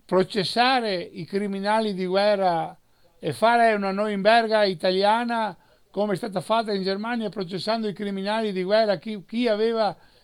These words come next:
si, aveva commesso crimini nella ex Jugoslavia, nella Jugoslavia, e gli italiani hanno detto di no. Pensatevi che Quarone,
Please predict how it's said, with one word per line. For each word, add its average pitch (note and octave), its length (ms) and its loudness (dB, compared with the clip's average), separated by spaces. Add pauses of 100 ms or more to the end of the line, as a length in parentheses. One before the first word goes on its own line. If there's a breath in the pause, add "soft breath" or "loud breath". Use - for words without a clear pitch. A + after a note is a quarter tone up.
si, - 240 -14
aveva G3+ 300 0
commesso G#3+ 420 -4
crimini A#3 640 -4
nella G3+ 420 0
ex G#3+ 340 -6
Jugoslavia, F#3+ 920 0
nella F3+ 220 -2
Jugoslavia, G#3+ 840 0 (760 soft breath)
e B3 420 0 (640)
gli F#3 200 -6
italiani A3+ 960 0
hanno G#3+ 260 -4
detto A3+ 300 -4
di G3+ 120 -4
no. A3 380 -2 (880)
Pensatevi G3+ 1040 -2 (480)
che F#3+ 160 -2
Quarone, A3+ 800 0